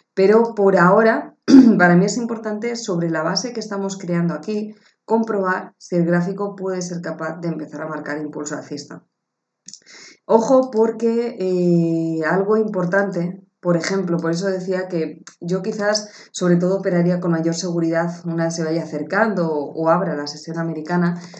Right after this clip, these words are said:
para comprobar que todo esto se va estabilizando, sería que al menos en, en temporalidad H uno consiguiera marca-, marcar máximos por encima del uno cero ocho. El uno cero ocho es un nivel psicológico bastante fuerte, así que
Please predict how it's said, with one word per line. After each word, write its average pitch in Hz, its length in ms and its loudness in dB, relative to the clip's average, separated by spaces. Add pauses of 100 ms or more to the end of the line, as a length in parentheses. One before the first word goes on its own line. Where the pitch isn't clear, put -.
(120)
para 175 220 2
comprobar 160 420 0
que 175 120 -2
todo 175 160 0
esto 175 200 -4
se 175 120 -4
va 165 80 0
estabilizando, 170 920 -4 (220)
sería 220 420 2
que 208 80 -4
al 190 100 0
menos 190 520 -6 (380)
en, 175 420 0
en 175 140 -2
temporalidad 175 560 0
H 247 260 -4
uno 202 180 -2
consiguiera 175 400 -2
marca-, 170 440 -4
marcar 170 280 -2
máximos 175 380 -6
por 175 160 -6
encima 165 340 -6
del 170 140 -2
uno 160 160 -6
cero 135 340 -10
ocho. - 240 -18 (440)
El 170 140 4
uno 214 180 2
cero 226 200 -2
ocho 226 160 -6
es 214 120 -8
un 196 80 -4
nivel 190 200 -2
psicológico 180 560 -6
bastante 170 420 -2
fuerte, 170 520 -8
así 175 240 -10
que 190 240 -6